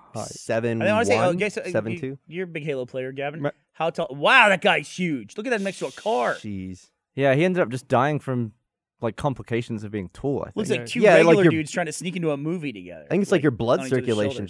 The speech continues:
Speaker 2: becomes a problem.
Speaker 1: Yeah, he
Speaker 2: Like,
Speaker 1: died
Speaker 4: Yeah,
Speaker 1: at,
Speaker 4: like,
Speaker 1: uh,
Speaker 4: lungs or
Speaker 1: twen-,
Speaker 4: something.
Speaker 1: twenty-two.
Speaker 3: Master Chief is sure seven-foot-four. Gavin,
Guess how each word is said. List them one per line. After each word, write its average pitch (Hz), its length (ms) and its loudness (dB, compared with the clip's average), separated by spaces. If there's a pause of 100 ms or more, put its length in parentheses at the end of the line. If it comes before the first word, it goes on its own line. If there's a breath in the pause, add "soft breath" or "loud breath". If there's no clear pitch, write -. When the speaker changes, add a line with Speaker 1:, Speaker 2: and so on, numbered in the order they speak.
Speaker 2:
becomes 95 180 -8
a 95 40 -10
problem. 92 480 -8
Speaker 1:
Yeah, 123 60 0
he 117 60 -4
Speaker 2:
Like, 123 60 -4
Speaker 1:
died 120 200 2
Speaker 4:
Yeah, 113 120 2
Speaker 1:
at, 101 60 0
Speaker 4:
like, 104 100 0
Speaker 1:
uh, 107 100 0
Speaker 4:
lungs 107 340 0
or 113 60 -6
Speaker 1:
twen-, 127 120 -2
Speaker 4:
something. 110 240 -8
Speaker 1:
twenty-two. 113 480 -6 (300)
Speaker 3:
Master 208 400 -2
Chief 220 400 -6
is 135 180 -10 (480)
sure 160 320 -14
seven-foot-four. 170 1600 -8 (640)
Gavin, 156 420 -2